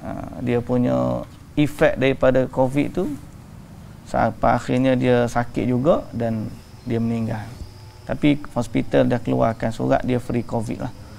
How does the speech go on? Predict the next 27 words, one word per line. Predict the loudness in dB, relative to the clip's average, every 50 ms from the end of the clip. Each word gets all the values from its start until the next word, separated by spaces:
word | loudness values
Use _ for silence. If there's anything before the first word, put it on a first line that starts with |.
| -16 -16 -16 -16 -16 -16 -16 -14 -14 -8
So | -2 0 2 2 2 4
dapat | 6 6 6 6 6 4 4 4 4
rezeki | 2 0 -2 0 2 2 4
lah | 4 2
untuk, | 0 0 -4 -6 -6 -6 -12 -16 -16 -16 -16 -16 -16 -16 -10
uh, | -6 -4 -4 -4 -4 -6 -8 -10 -12 -12 -8
solat | -2 2 2 4 4 2 2 0
jenazah | 0 0 2 2 2 0 0 0 -2 -2 -4 -8 -14 -18 -18 -20 -20 -20 -18 -18 -18 -18 -18 -12
dan | -8 -6 -4
uruskan | -2 0 0 0 -2 -2 -4 -4 -2 0
jenazahnya | 0 0 2 2 0 0 0 -2 -2 -2 -2
nanti. | -2 -2 -4 -4 -6 -6 -6 -6 -8 -12 -18 -20 -20 -20 -20 -20 -20 -20 -20 -20 -20 -20 -14 -8 -4
Jadi | -2 0 2 2
alhamdulillah | 0 -2 -2 0 0 0 2 2 2 2 2 2 2 0
Allah | 0 0 0
bagi | 0 0 -2 -2 0
rezeki | -2 -2 -4 -4 -4 -4 -4 -2
itu. | -2 -2
Jadi | 0 0 0 0 2
siapa-siapa | 0 0 0 0 0 0 0 0 0 -2 0
nak | 0 -2 -2 -2 -4
tu | -4 -4 -6 -8 -12 -18 -18 -18 -20 -18 -18 -18 -18 -18 -10 -6
tengok | -4 -2 -2 0 0
dalam | 0 -2 -2 0
Facebook | 0 -2 -2 -2 -4 -8 -6 -4
lah | -2 -2
nantilah. | -2 -2 -2 -2 -4 -4 -4 -6